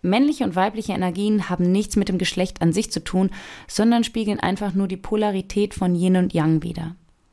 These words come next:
Wir brauchen in unserem Leben immer ein gesundes Gleichgewicht. Sind wir mit unseren Energien nicht im Gleichgewicht, führt das auch auf körperlicher, mentaler und emotionaler Ebene zu Dysbalancen. Wenn wir hier von einem Gleichgewicht reden, dann ist das nicht fünfzig fünfzig gemeint.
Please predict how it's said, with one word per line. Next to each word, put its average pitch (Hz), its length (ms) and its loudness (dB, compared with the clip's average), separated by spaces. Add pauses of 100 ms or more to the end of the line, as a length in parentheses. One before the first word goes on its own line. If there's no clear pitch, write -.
(300)
Wir 180 120 -2
brauchen 220 400 2
in 226 100 0
unserem 196 320 -4
Leben 190 320 -2
immer 196 260 -2
ein 185 180 -2
gesundes 180 420 -4
Gleichgewicht. 147 640 -8 (420)
Sind 226 240 2
wir 254 100 2
mit 240 140 4
unseren 196 280 -2
Energien 190 480 4
nicht 262 200 2
im 226 140 4
Gleichgewicht, 170 600 -2
führt 226 220 -4
das - 160 -4
auch 208 160 0
auf 208 160 -8
körperlicher, 190 560 -6
mentaler 180 580 -4
und - 140 -4
emotionaler 170 640 -2
Ebene 175 320 -2
zu - 240 -4
Dysbalancen. 151 1000 -2 (800)
Wenn 185 200 2
wir 185 80 0
hier 240 240 2
von - 160 -4
einem 170 160 0
Gleichgewicht 180 560 -2
reden, 202 380 -2 (100)
dann 214 220 -2
ist 240 160 -6
das 202 100 -8
nicht 233 380 -6 (200)
fünfzig - 580 -2
fünfzig - 540 -4
gemeint. 147 420 0